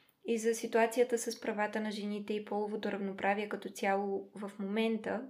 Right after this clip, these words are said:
днес. И толкова голямо впечатление ми направи този разговор и тази приемственост, която се случва между бившата и настоящата министър-председателка.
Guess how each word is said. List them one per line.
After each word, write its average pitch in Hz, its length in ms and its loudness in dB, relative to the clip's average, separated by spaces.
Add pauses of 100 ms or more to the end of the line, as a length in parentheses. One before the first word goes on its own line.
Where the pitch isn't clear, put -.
днес. 190 260 -4 (1080)
И 240 440 4
толкова 294 580 4 (140)
голямо 254 280 2
впечатление 233 500 -2
ми 247 100 0
направи 226 400 2
този 220 320 2
разговор 208 420 2
и 214 120 -2
тази 208 300 0
приемственост, 214 680 -2
която 202 320 -2
се 214 140 -4
случва 208 400 -4
между 196 480 0 (400)
бившата 220 440 2
и 214 60 -2
настоящата 202 720 0
министър-председателка. 196 1300 -2